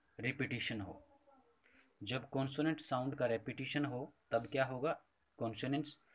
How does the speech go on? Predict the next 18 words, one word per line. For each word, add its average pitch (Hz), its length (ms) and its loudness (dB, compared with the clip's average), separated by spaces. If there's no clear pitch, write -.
और 156 140 6
जब 156 240 -2
vowel 113 340 4
sound 147 460 4
का 143 80 4
repetition 131 520 -2
हो 131 140 -2
तब 120 160 0
होगा 113 360 0
assonants। 92 640 -4
ठीक - 160 -4
है, 196 120 4
अब 123 120 0
यहाँ 131 220 2
पर 143 120 2
देखिए 135 260 2
स्टारी 127 420 6
स्फीयर्स, - 540 -2